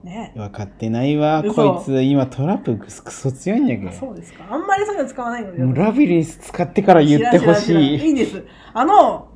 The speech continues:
Speaker 1: 最近思い知ったことがありまして。
Speaker 2: うん。
Speaker 1: 今までさ、散々さ、こんだけうんこうんこ言って、
Speaker 2: うん。
Speaker 1: うんこ好きだぞと言ってきました。
Speaker 2: うん。
Speaker 1: 皆さんもそのイメージがあると思います。
Speaker 2: うん。
Speaker 1: あいつはうんこが好きだと。
Speaker 2: うん。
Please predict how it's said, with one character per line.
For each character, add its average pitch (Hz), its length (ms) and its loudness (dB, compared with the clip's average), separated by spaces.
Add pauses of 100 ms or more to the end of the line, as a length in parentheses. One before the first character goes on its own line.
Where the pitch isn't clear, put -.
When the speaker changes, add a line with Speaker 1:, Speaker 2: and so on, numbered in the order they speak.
(360)
Speaker 1:
最 330 240 4
近 370 160 -6
思 269 240 -2
い - 20 -4
知 - 80 -8
っ - 60 -20
た 277 80 -8
こ 196 80 -8
と 185 80 -10
が 185 60 -10
あ - 20 -8
り 180 80 -8
ま 190 80 -10
し - 60 -20
て。 175 220 -16
Speaker 2:
う 143 40 -8
ん。 123 340 -6 (720)
Speaker 1:
今 339 240 2
ま 381 80 -2
で 233 80 -4
さ、 170 160 -10
散 277 300 -4
々 277 180 -2
さ、 214 300 -8 (160)
こ 208 160 -12
ん 269 80 -2
だ 320 100 2
け 320 400 -2 (180)
う 220 120 -2
ん 202 60 -4
こ 180 100 -4
う 240 60 -2
ん 233 60 -6
こ 208 80 -10
言 208 120 -6
っ - 20 -10
て、 175 460 -10
Speaker 2:
う - 20 -8
ん。 113 300 -6 (100)
Speaker 1:
う 240 120 -4
ん 254 40 0
こ 208 80 -6
好 202 80 -10
き - 140 -8
だ 294 100 -4
ぞ 285 140 -2
と - 240 -16 (120)
言 127 120 -6
っ - 20 -4
て 107 80 2
き - 80 -6
ま 403 120 -4
し - 40 -14
た。 - 100 -10
Speaker 2:
う - 40 -10
ん。 - 40 -20 (600)
Speaker 1:
皆 262 160 -2
さ 277 100 -2
ん 220 60 -4
も 185 260 -4
そ 233 100 -8
の 233 80 -4
イ 277 80 -2
メ 320 100 0
ー - 20 -4
ジ 240 80 -10
が 226 80 -2
あ - 20 2
る 415 60 -4
と 320 60 -6
思 220 100 -6
い - 20 -10
ま 190 100 -10
す。 170 160 -18 (140)
Speaker 2:
う - 20 -14
ん。 107 240 -10
Speaker 1:
あ 185 60 -10
い 180 60 -6
つ 185 60 -12
は 202 80 -6
う 247 40 -6
ん 233 40 -8
こ 226 80 -8
が 196 80 -10
好 - 60 -16
き - 80 -12
だ 262 100 -4
と。 - 200 -14
Speaker 2:
う - 40 -16
ん。 113 300 -12